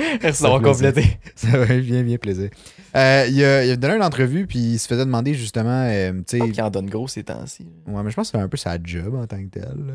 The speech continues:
Speaker 1: C'est sûr
Speaker 2: tu sais.
Speaker 1: qu'en tant que C E O de la Formule
Speaker 2: C'est
Speaker 1: un,
Speaker 2: pas
Speaker 1: ça
Speaker 2: mal. Ça rentre dans tes tâches. Moi, je
Speaker 1: Sûrement,
Speaker 2: pense, là,
Speaker 1: sûrement,
Speaker 2: ça rentre
Speaker 1: ouais.
Speaker 2: dans ton, dans, ouais.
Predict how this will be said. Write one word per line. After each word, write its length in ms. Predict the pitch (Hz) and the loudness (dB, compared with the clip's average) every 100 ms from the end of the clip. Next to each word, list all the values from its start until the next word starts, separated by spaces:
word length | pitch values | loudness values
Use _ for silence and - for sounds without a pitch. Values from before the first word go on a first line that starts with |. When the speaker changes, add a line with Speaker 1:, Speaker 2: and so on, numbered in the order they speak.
| 139 | -10
Speaker 1:
C'est 60 | |
sûr 100 | 156 214 | -6 -6
Speaker 2:
tu 40 | |
sais. 40 | 147 | -4
Speaker 1:
qu'en 100 | 123 | -6
tant 140 | 135 | -8
que 60 | 127 | -10
C 440 | - 143 127 117 | -10 -8 -8 -6
E 40 | 104 | -6
O 140 | 139 | -6
de 60 | 117 | -6
la 100 | 120 | -6
Formule 360 | 127 117 113 | -6 -6 -4
Speaker 2:
C'est 60 | 110 | -2
Speaker 1:
un, 160 | 107 143 | -2 -4
Speaker 2:
pas 80 | |
Speaker 1:
ça 120 | 135 139 | -2 2
Speaker 2:
mal. 380 | 147 151 139 - 190 - _ _ _ _ - | 4 4 0 -4 -14 -20 _ _ _ _ -4
Ça 160 | - 139 | 0 2
rentre 140 | 208 | 4
dans 120 | 170 | 2
tes 180 | 135 135 | 2 2
tâches. 400 | 139 120 95 - | 2 2 0 -4
Moi, 120 | 120 | -4
je 60 | 131 | 0
Speaker 1:
Sûrement, 180 | 254 147 | 4 4
Speaker 2:
pense, 200 | - - | 2 2
là, 60 | 165 | 4
Speaker 1:
sûrement, 140 | 185 175 | 6 6
Speaker 2:
ça 140 | 135 | 8
rentre 180 | - - | 8 6
Speaker 1:
ouais. 40 | |
Speaker 2:
dans 200 | 151 135 | 6 4
ton, 240 | 127 131 127 | 4 2 2
dans, 220 | 123 123 | 2 2
ouais. 100 | 147 | 0